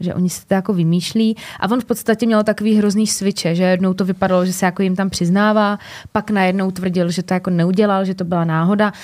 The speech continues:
Teď s tou policií mluvil i ten jeho otec a říká, i s tím doktorem se na tom shodli. On nám tady vyprávěl, jak měl nádherný pocit z toho, když se koukal na ten hořící dům, že tam ještě chvilku zůstal a čučel na to. A pak ještě popisoval,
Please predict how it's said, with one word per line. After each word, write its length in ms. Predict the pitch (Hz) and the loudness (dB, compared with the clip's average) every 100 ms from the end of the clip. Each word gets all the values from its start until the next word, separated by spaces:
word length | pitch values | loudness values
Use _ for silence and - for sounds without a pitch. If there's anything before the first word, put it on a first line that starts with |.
| - - | -10 -4
Teď 140 | 156 | -4
s 60 | - | 0
tou 120 | 196 | -2
policií 440 | 185 185 185 196 | 0 -2 0 0
mluvil 300 | 180 180 180 | 2 2 0
i 100 | - | 0
ten 180 | 180 180 | 0 2
jeho 180 | 180 190 | 4 2
otec 520 | - 175 175 170 - - | 0 0 2 0 -2 -2
a 80 | |
říká, 500 | 180 185 185 165 151 - _ - | 0 0 2 2 0 -4 _ -4
i 80 | 214 | -4
s 100 | - | 0
tím 260 | 233 208 | 0 2
doktorem 360 | 202 208 233 196 | 0 2 -2 0
se 120 | - | 0
na 60 | 175 | 0
tom 180 | 170 | 2
shodli. 300 | 165 160 139 - - - - | 2 2 0 -2 -10 -12 -2
On 140 | 196 | 0
nám 140 | 226 254 | 2 2
tady 180 | 294 | 2
vyprávěl, 880 | 240 190 180 165 151 165 101 - 247 330 - _ _ _ - | 2 2 2 2 2 0 -2 0 0 -2 -10 _ _ _ -2
jak 160 | 214 | 2
měl 280 | 233 214 196 - _ _ _ _ _ - | 4 4 2 -2 _ _ _ _ _ 0
nádherný 520 | 220 208 214 233 226 | 2 4 4 2 2
pocit 340 | 220 208 214 208 | -2 -4 -4 -4
z 60 | |
toho, 200 | - 190 | 0 2
když 140 | 180 180 | 2 -2
se 100 | 190 | -4
koukal 340 | - 180 190 | -4 -2 0
na 80 | 180 | 0
ten 160 | 185 190 | -2 0
hořící 460 | 185 185 180 190 | 0 -2 -2 -4
dům, 220 | 165 156 | -2 -2
že 100 | 160 | -4
tam 140 | 170 180 | -4 -4
ještě 200 | 175 185 | -2 -4
chvilku 280 | - 170 190 | -6 -4 -4
zůstal 500 | 180 170 - 160 156 | -2 -4 -2 0 0
a 60 | |
čučel 360 | 180 - - 185 | -4 -8 -2 0
na 140 | 180 | 0
to. 160 | 165 160 - - - - | 0 -4 -4 -10 -16 -6
A 40 | |
pak 140 | 202 196 | -4 -2
ještě 200 | - 196 | -2 -4
popisoval, 840 | - 196 214 - 190 170 156 165 | -4 0 0 0 0 2 0 -2